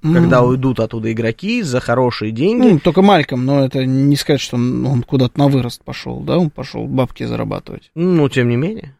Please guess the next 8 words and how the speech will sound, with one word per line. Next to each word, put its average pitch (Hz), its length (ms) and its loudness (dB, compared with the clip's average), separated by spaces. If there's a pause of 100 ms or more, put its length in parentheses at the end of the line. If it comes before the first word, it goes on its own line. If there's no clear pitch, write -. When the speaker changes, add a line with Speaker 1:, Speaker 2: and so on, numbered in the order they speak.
Speaker 1:
Не, 208 220 6
«Зенит» 127 380 0
заработал, 135 680 0
но 135 840 -2 (300)
это 147 220 -4
не 143 160 6
про 147 160 2
прогресс 147 600 -2